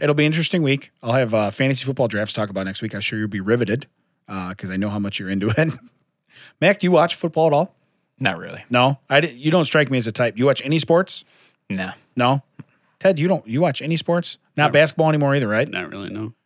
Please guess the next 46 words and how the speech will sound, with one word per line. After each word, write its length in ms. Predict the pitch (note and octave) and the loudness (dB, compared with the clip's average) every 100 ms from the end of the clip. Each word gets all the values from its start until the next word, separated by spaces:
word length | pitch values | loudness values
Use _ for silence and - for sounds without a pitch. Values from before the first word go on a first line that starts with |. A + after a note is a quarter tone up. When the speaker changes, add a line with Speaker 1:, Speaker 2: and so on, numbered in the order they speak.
| - | -8
Speaker 1:
No, 160 | A2+ G#2 | -4 0
that 80 | |
was 100 | G3 | 2
really 140 | F#3+ E3 | 4 4
the 60 | |
only 120 | B2+ B2 | 2 2
one 140 | A#2 | 0
you 80 | A2 | 0
really 140 | G#2+ | -2
got 100 | F#2+ | -2
into 200 | G2 F#2+ | -4 -6
before 260 | F#2 - F#2+ | -10 -12 -8
anyway, 180 | A2+ E2+ | -6 -6
right? 120 | F#2 | -10
Is 80 | F#2 | -12
basketball? 480 | F2+ F#2 G2+ G#2+ - | -12 -12 -8 -10 -6
Speaker 3:
Yeah. 200 | D3+ E3 C#3 - _ _ | -2 -2 -4 -10 _ _
Speaker 1:
Yeah. 180 | F2+ E2+ _ - | -16 -16 _ -6
And 160 | B2 | 0
I'm, 140 | C3+ C#3+ | 0 2
Speaker 3:
I 40 | C#3 | 2
mean, 120 | A3 | 2
Speaker 1:
I'm 180 | G3+ A3 | 4 2
Speaker 3:
I 20 | |
occasionally, 560 | - C#3+ D#3+ C3 A2 | 2 0 2 0 0
like, 200 | F#2+ F#2+ | 0 -2
watch 260 | G2+ G2 G2+ | -2 -2 -2
a 60 | G2 | -4
game 160 | F#2+ | -4
if 100 | F#2 | -4
it's 120 | F#2 - | -8 -8
on, 240 | G2 F2+ | -8 -6
but 60 | F#2 | -8
I 20 | |
don't. 240 | F#2+ - - _ - | -8 -12 -16 _ -8
Speaker 1:
Yeah. 200 | G#2 E2 | -6 -6
Speaker 3:
It's 100 | - | -8
not, 220 | A#2+ G2 G2+ | -4 -4 -4
I 40 | |
don't 160 | G#2 F#2+ | -8 -6
build 180 | G2+ F#2+ | -6 -4
my 100 | F#2 | -4
day 160 | F#2 | -2
around 320 | G2 F2 E2+ G2 | -2 -4 -6 -10
it. 80 | - _ | -16 _
Speaker 1:
Yeah. 180 | F2+ D2 | -16 -16